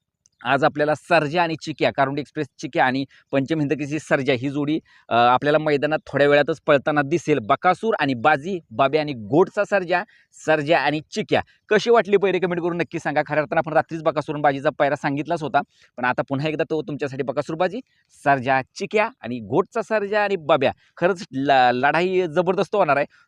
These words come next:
चुकून जर गाड्या सेमीला बिमीला टाकायला लागणार की मग रंगत अजूनच वाढणार आहे. बघू काय होतं ते. बैलगाडा क्षेत्र आहे, इथं हार जीत होत राहते, काही घडो, सगळी बैल आपलीच आहेत आणि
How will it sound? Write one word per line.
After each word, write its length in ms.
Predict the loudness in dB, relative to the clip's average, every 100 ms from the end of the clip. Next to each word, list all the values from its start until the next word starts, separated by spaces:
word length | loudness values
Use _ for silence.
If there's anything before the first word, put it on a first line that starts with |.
| _
चुकून 320 | -2 -2 0 2
जर 120 | 4
गाड्या 200 | 4 2
सेमीला 340 | 2 2 2
बिमीला 260 | 0 0 0
टाकायला 320 | 2 0 0
लागणार 240 | -2 -4
की 100 | -6
मग 180 | -6 -4
रंगत 300 | -2 0 2
अजूनच 260 | 2 0 -2
वाढणार 280 | -2 0 -6
आहे. 80 |
बघू 200 | -6 -8
काय 140 | -2 -2
होतं 200 | -2 -4
ते. 60 |
बैलगाडा 280 | -4 -4 -4
क्षेत्र 240 | -6 -6 -4
आहे, 100 | -4
इथं 140 | -2
हार 180 | -2 -2
जीत 120 | -4
होत 160 | -8 -2
राहते, 260 | -2 -2 -8 _ _ _
काही 240 | -2 0 2
घडो, 280 | 2 2 -2 _ -10
सगळी 200 | -4 0
बैल 180 | 2 2
आपलीच 320 | 0 -4 -4
आहेत 220 | -4 -2
आणि 240 | -2 -2